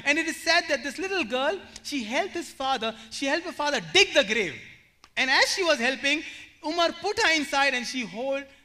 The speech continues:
she held the finger of Umar al-Khattab. And Umar says, "I keep, kept burying and burying and burying until a little tiny finger faded into oblivion and she died." Umar says he used to think of his ignorance, where they used to make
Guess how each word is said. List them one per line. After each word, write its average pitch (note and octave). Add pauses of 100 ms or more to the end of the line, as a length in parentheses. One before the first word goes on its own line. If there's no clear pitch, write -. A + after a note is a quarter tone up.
she B3
held C#4
the C4
finger D4+
of A3
Umar G3+
al-Khattab. D#3 (460)
And A#3
Umar C#4+
says, -
"I F#3+
keep, A#3+
kept G#3
burying B3
and F3
burying A#3+
and G3+
burying A#3+ (220)
until B3
a -
little C4
tiny A#3+
finger A#3 (200)
faded C#4
into A#3+
oblivion A3+ (200)
and F3+
she F3
died." B2+ (840)
Umar C#4+
says C4+
he B3+
used C4
to A#3
think F4
of B3+
his A#3+
ignorance, A#3 (220)
where B3+
they C4+
used C#4+
to C#4+
make D4